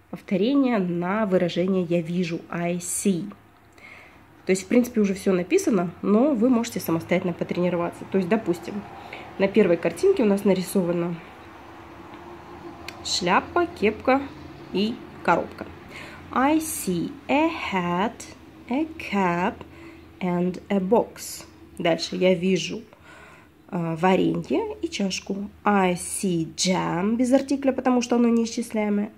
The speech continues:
and a cup. И на последней я вижу кровать и крысу. I see a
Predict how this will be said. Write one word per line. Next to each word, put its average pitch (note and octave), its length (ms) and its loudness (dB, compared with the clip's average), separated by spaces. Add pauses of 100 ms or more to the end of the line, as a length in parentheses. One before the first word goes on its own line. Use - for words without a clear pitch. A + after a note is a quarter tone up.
and F#3+ 400 2 (100)
a F#3+ 120 0
cup. - 380 -2 (1200)
И F4 40 2
на C#4 120 6
последней E3+ 480 0
я F3+ 120 4
вижу E3 260 0
кровать G3+ 580 -2
и D#4+ 60 -2
крысу. F#3 440 -8 (200)
I F3 160 0
see - 420 -6
a E3 100 -6